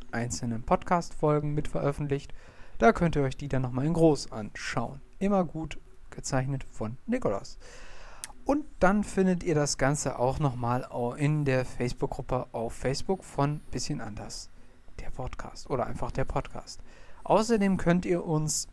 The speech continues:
per Mail Fragen zuschicken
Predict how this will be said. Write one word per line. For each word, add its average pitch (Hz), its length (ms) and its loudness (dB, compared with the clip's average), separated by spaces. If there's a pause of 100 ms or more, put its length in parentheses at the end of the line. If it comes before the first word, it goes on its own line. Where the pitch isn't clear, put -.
(160)
per 123 320 2
Mail 185 400 4 (460)
Fragen 175 340 6
zuschicken 165 720 -2